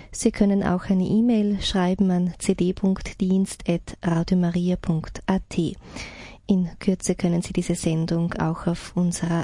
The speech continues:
Radiothek unter w w w punkt radiomaria punkt a t nachhören und downloaden.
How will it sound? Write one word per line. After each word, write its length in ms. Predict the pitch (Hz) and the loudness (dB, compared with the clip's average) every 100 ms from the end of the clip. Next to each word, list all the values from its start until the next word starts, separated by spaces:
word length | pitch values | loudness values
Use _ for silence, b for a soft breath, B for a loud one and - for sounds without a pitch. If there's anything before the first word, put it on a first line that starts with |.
| - | -2
Radiothek 880 | 165 160 - 170 - 208 262 - 202 | -2 -2 -2 -4 0 0 0 0 0
unter 340 | 190 185 180 | 2 2 2
w 240 | 180 175 | 2 2
w 0 | |
w 160 | 180 190 | 2 0
punkt 420 | - 185 185 - | 2 2 0 -2
radiomaria 640 | 160 165 190 180 170 180 | -2 0 2 2 2 0
punkt 400 | 185 190 175 - | 0 0 0 0
a 60 | 180 - | -4 -2
t 300 | - 156 165 B B B B - | -2 0 -2 B B B B -2
nachhören 760 | 180 156 156 - 165 156 160 - - | 0 2 -2 -2 0 0 0 -4 -4
und 320 | - 196 202 - - | 0 2 0 -6 -8
downloaden. 720 | - 156 156 156 151 143 - | -4 0 0 0 -2 -2 -4